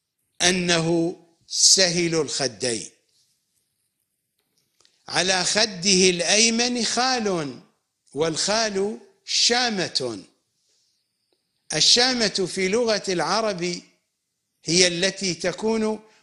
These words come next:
متميزة بلونها عن الجسد، فالنقطة البيضاء في الجسد الذي لونه السواد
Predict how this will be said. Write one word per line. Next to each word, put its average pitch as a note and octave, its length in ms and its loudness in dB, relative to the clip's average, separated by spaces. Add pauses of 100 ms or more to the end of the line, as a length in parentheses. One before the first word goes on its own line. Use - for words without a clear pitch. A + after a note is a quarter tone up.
متميزة F#3 1300 -2
بلونها F#3+ 1040 0 (240)
عن F3 200 0
الجسد، E3 640 0 (1080)
فالنقطة F#3 1040 -2
البيضاء F3 1080 -2 (720)
في - 180 -2
الجسد E3 840 0 (560)
الذي F3 720 -2 (720)
لونه A3+ 600 0
السواد A3 640 0